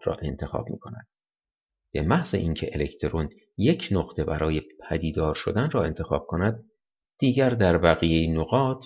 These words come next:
ظاهر نخواهد شد. مومن: هر موج دارای طول موج، بسامد، سرعت و دامنه است. دامنه موج یا همان ارتفاعی که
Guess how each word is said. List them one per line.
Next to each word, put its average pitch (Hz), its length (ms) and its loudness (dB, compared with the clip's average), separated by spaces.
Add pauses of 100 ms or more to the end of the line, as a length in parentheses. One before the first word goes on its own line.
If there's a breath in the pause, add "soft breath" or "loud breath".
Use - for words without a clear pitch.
(100)
ظاهر 80 460 2
نخواهد - 480 -6
شد. - 200 -10 (1500)
مومن: 107 440 6 (760)
هر 175 320 4
موج 82 440 2 (140)
دارای 131 480 8
طول 76 400 -2
موج، 87 500 -4 (280)
بسامد، 78 760 -2 (260)
سرعت 98 800 -2
و 110 160 2
دامنه 98 400 2
است. - 520 -10 (640)
دامنه 151 600 4
موج 113 400 2
یا 98 160 4
همان 92 360 0
ارتفاعی 95 520 0
که - 160 -12